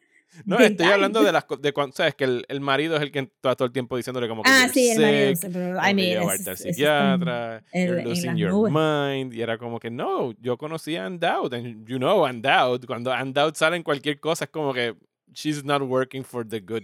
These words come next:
Speaker 1: guys.
Speaker 2: Ah, eh, sí,
Speaker 1: Nueve
Speaker 2: Ga-,
Speaker 1: de cada
Speaker 2: Gabriel
Speaker 1: diez
Speaker 2: Byrne
Speaker 1: veces.
Speaker 2: está, este, eternamente caminando por los pasillos pensando, "Should I take my wife to have therapy or should I just
Speaker 1: <laughs> Eh.
Speaker 2: wait?"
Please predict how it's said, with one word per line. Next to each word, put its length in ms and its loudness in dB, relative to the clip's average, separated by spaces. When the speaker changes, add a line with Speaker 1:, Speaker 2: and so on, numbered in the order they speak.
Speaker 1:
guys. 340 -8
Speaker 2:
Ah, 340 4
eh, 100 2
sí, 100 2
Speaker 1:
Nueve 260 6
Speaker 2:
Ga-, 160 6
Speaker 1:
de 80 2
cada 240 4
Speaker 2:
Gabriel 120 2
Speaker 1:
diez 100 4
Speaker 2:
Byrne 160 -2
Speaker 1:
veces. 260 2
Speaker 2:
está, 380 2
este, 500 0
eternamente 540 -2
caminando 420 -2
por 100 -4
los 120 -4
pasillos 400 -4
pensando, 480 -4
"Should 400 -4
I 260 2
take 240 -2
my 220 2
wife 520 -4
to 240 -4
have 220 -6
therapy 1080 -6
or 520 -2
should 240 -4
I 160 -2
just 100 0
Speaker 1:
<laughs> 320 0
Eh. 40 0
Speaker 2:
wait?" 300 -6